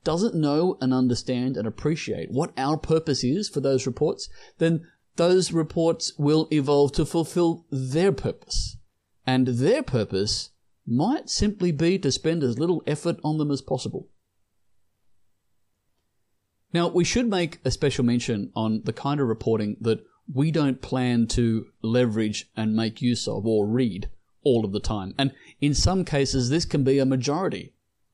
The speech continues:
of reporting and the flow of information. We need to be honest about what we are and are not leveraging in terms of information. We need to be honest about levels of reporting. Reporting that we do look at on a regular basis will be level one reporting.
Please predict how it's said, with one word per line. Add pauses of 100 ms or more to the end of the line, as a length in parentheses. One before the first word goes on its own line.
(140)
of
reporting
and
the
flow
of
information. (580)
We
need
to
be
honest
about
what
we
are
and
are
not
leveraging
in
terms
of
information.
We
need
to
be
honest
about (240)
levels
of
reporting. (280)
Reporting
that
we
do
look
at
on
a
regular
basis
will
be
level
one
reporting.